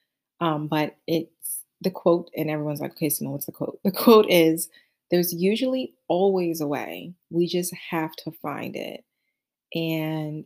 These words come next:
it makes me think of the times in my life where I felt like there was no way, like, I felt stuck.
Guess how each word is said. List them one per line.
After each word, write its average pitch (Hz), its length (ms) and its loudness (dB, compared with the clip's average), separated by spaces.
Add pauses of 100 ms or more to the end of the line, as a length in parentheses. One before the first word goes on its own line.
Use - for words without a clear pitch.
it 170 200 0
makes 175 380 -2
me 190 240 -2
think 165 320 -4
of 156 220 -4
the 156 80 -8
times 170 440 -6
in 160 60 -4
my 156 160 -6
life 151 300 -8
where 147 140 -6
I 147 80 -4
felt 165 280 -6
like - 180 -6
there 160 140 -2
was 156 320 -8
no 156 400 -2
way, - 480 -8
like, 147 160 -6
I 151 80 -2
felt 156 320 -4
stuck. - 500 -4